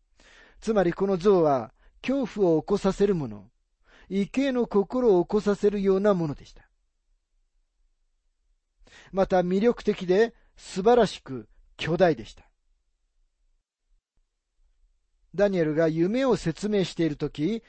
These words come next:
そこにいてネブカデネザルの表情が皮肉なものからあからさまな驚きの表情に変わるのを見られたらよかったのにと思います。ダニエルが、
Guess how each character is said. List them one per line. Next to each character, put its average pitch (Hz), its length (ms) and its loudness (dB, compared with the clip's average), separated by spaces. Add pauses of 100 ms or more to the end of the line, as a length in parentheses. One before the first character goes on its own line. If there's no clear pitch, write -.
(260)
そ 180 200 -4
こ 226 140 0
に 214 160 0
い 208 60 -6
て 220 280 0 (240)
ネ 190 200 2
ブ 226 140 -8
カ 247 160 2
デ 233 140 0
ネ 247 140 -2
ザ 208 160 4
ル 175 60 -4
の 170 180 -2 (120)
表 185 140 2
情 165 220 -2
が 120 300 -10 (200)
皮 - 220 -6
肉 247 240 -4
な 226 140 0
も 190 160 0
の 196 80 0
か 160 160 -2
ら 120 240 -6 (260)
あ 170 140 2
か 240 140 0
ら 247 120 0
さ 226 140 -4
ま 226 160 -2
な 170 140 2
驚 180 320 0
き - 120 -6
の 196 120 -2
表 202 360 -2
情 208 220 -4
に 185 180 -4
変 - 160 -6
わ 202 140 2
る 208 60 -6
の 202 260 0
を 170 60 2
見 160 180 -4
ら 226 140 2
れ 240 100 2
た 208 160 -2
ら 196 140 2
よ 214 180 0
か 233 140 0
っ 214 80 -4 (100)
た 175 140 -2
の 170 120 -4
に 190 140 -4
と 165 100 -2
思 143 140 -2
い 120 80 -8
ま 87 100 -20
す。 - 200 -20 (3000)
ダ 175 120 2
ニ 170 80 -2
エ 156 80 0
ル 131 80 -6
が、 165 260 0